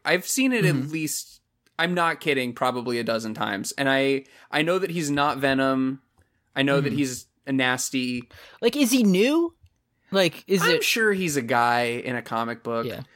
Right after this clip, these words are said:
Speaker 1: But he's like, I'm,
Speaker 2: Yeah.
Speaker 1: I think he's kind of a vampire, though.
Speaker 2: Okay.
Speaker 1: But he's very sick.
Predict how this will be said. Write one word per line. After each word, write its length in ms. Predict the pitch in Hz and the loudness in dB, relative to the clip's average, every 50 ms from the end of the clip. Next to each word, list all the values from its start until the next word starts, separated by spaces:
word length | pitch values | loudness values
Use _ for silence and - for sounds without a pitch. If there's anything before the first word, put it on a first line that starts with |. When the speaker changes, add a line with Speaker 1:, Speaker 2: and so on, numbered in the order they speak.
| _ _ - | _ _ -4
Speaker 1:
But 80 | - 180 | -2 0
he's 120 | 190 175 | 0 2
like, 120 | 196 190 190 | 0 0 2
I'm, 120 | 185 185 | 0 0
Speaker 2:
Yeah. 100 | 165 147 - | 0 0 -2
Speaker 1:
I 80 | 180 185 | -2 0
think 180 | - 277 - | 0 0 0
he's 140 | - 427 - | 0 -2 -2
kind 160 | - 403 427 415 | -2 0 0 0
of 60 | 330 | 0
a 60 | 247 | 0
vampire, 560 | 175 156 160 185 214 240 339 392 415 415 403 | -2 -2 -2 -2 -2 -2 -4 -2 0 0 0
though. 80 | 392 415 427 427 440 427 415 392 - _ _ _ _ _ _ _ _ _ _ _ - - | 0 0 -2 -2 0 -2 -2 -2 -4 _ _ _ _ _ _ _ _ _ _ _ -2 0
Speaker 2:
Okay. 240 | - - 330 - - | 0 2 2 2 2
Speaker 1:
But 80 | 214 | 2
he's 160 | 226 220 185 180 | 0 0 0 0
very 320 | 214 226 220 208 196 180 | 0 2 2 2 2 0
sick. 540 | - - - 143 113 104 - - - - | 0 0 0 0 -2 -2 -6 -12 -14 -14